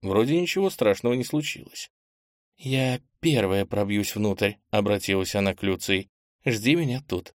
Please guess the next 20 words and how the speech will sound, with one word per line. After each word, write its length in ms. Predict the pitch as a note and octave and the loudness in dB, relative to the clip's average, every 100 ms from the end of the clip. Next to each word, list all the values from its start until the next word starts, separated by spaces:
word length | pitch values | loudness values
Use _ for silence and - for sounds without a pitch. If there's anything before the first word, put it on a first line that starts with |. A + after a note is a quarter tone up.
| _ | _
Я 200 | A2 B2 | 2 4
вернусь 400 | B2 A2+ F#3+ - | 6 4 2 -2
и 40 | |
скажу, 300 | B2 G#2+ A#2+ | -2 0 0
что 180 | D#3+ D3 | 0 0
дальше 340 | A2 A#2+ C3+ A2 | 4 2 2 -2
будем 280 | A#2 A2 | 0 0
делать». 340 | F#2+ F#2 F#2 - _ _ _ | 2 2 0 -6 _ _ _
Люция 360 | A#2+ G#3+ G#3 A#3 | -2 -2 0 -4
кивнула. 500 | G#3 G3 A2 F#2 - _ _ - | -2 -6 -6 -10 -14 _ _ -4
Ира 360 | - A3 G#3+ | 0 2 2
сжала 420 | D3 G2+ F#3 F#3 D#3 | 2 0 0 2 2
покрепче 640 | A#2+ G#2+ C#3 E3 - B2+ | 0 0 0 2 2 2
щит 360 | - - B2+ A#2+ | 2 2 2 2
Рафаила 840 | G#2+ G#2 A2 G3+ G#3+ G3+ F#3 C#3+ - | 0 2 2 2 2 4 2 0 -8
и 180 | - G#3+ | -4 -4
влила 640 | G3 B2 B2 A#2+ A2 E3+ F3 | -2 0 2 4 4 2 0
в 100 | B2+ | 0
него 380 | A#2+ G#2 C#3+ D3+ | 0 2 0 -2
энергию. 1000 | B2 C#3 C3+ A2+ F#2+ - D#2 E2+ - - | -2 0 0 0 0 -4 -14 -14 -16 -20